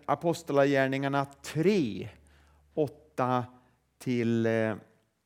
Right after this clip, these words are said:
tio tänkte jag på också. De två skulle jag gärna vilja, vi får se framifrån. Apostlagärningarna två fyrtiosju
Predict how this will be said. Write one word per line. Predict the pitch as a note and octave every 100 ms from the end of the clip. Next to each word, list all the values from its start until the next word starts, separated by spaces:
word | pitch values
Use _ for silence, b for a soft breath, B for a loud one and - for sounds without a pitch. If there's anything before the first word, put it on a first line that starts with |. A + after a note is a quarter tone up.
| - - _
tio | - G3 D3 G2 E3 F3 - -
tänkte | - B2 A2+
jag | G#2+
på | A2+
också. | B2 - - - _ b b b
De | D#3+ E3 C#3
två | - A#2
skulle | - A2+
jag | G#2+
gärna | A2 A2
vilja, | G#2 - - -
vi | - - G#2+ G#2 - _ _ - - -
får | - A2+
se | - A2 G2+
framifrån. | - B2 A#2+ - D3 C#3+
Apostlagärningarna | B2+ C#3 - B2 B2 B2+
två | - D#3+
fyrtiosju | E3+ F3+ F#3+ E3+ E3 F3